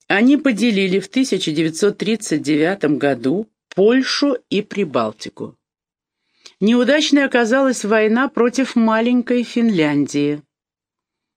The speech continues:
В июне тысяча девятьсот сорок первого года началась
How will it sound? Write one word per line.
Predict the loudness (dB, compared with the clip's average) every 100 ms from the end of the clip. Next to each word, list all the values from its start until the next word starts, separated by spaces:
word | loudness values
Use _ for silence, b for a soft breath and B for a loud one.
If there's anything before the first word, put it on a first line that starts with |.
| _ _
В | -2
июне | 0 2 2 2
тысяча | -2 -2 -4
девятьсот | -2 -2 -2 -2
сорок | 0 0 0
первого | -2 0 0 -2
года | 0 0 0 -4 b b b _
началась | 0 0 0 0 -2 -4